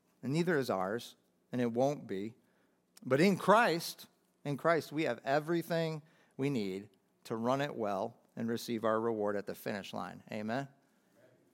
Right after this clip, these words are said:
Let's pray before we study this. Father, as we come to your word this morning, I pray that you'd quiet our hearts and focus our minds in this beautiful gift you've given us that is your word.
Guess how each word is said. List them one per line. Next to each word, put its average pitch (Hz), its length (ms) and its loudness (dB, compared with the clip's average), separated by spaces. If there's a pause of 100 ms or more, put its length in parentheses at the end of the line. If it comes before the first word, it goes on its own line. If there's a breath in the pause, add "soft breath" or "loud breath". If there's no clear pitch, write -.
(320)
Let's 120 160 -2
pray 120 220 0
before 104 240 -6
we 104 100 -4
study 101 260 -6
this. 131 420 -12
Father, 127 400 0
as 135 120 -6
we 131 100 -6
come 131 200 -2
to 131 40 0
your 131 120 2
word 110 200 0
this 107 200 -4
morning, 110 340 -2
I 110 80 -4
pray 120 240 -2
that 113 160 -2
you'd 113 300 -4 (240 soft breath)
quiet 123 320 2
our 107 120 0
hearts 135 400 0
and 110 120 -6
focus 127 420 -6
our 127 140 -2
minds 101 480 -4 (480 soft breath)
in 120 80 -2
this 110 120 -4
beautiful 127 420 -4
gift 110 340 -6
you've 107 160 -6
given 107 240 -4
us 101 400 -8
that 110 160 -2
is 107 260 -4
your 107 320 -2
word. 101 500 -4